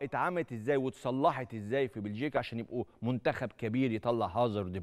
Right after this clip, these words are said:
بروين ولوكاكو وغيرهم. وكان في بعض قرارات، الموافقة على إقامة مباراة منتخب مصر أمام ملاوي ضمن التصفيات المؤهلة لكأس أفريقيا ألفين تلاتة وعشرين على استاد الإسكندرية، وده قرار رائع جدًا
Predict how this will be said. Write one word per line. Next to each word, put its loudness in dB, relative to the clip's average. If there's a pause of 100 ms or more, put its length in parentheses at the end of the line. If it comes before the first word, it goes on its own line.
بروين 4
ولوكاكو -2
وغيرهم. -2 (460)
وكان 4
في 0
بعض 8
قرارات، 6 (100)
الموافقة 4
على 6 (240)
إقامة 0
مباراة 4
منتخب -2
مصر -2
أمام 2
ملاوي 6 (220)
ضمن 4
التصفيات 2
المؤهلة 2
لكأس 2
أفريقيا 2
ألفين 0
تلاتة 4
وعشرين 2
على 6
استاد 2
الإسكندرية، 4
وده 6
قرار 6
رائع 6
جدًا 2